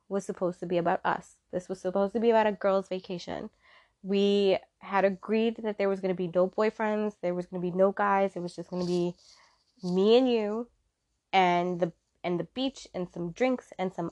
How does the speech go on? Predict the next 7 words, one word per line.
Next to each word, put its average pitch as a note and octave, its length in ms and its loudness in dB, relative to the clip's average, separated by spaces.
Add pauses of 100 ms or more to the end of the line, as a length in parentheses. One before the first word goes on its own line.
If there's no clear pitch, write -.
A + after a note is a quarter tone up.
island G3+ 400 0
fun. - 320 -8 (2250)
I F#3 160 6
am A#3 140 4
happy A3+ 500 -2
for E3+ 160 -10
you - 360 -8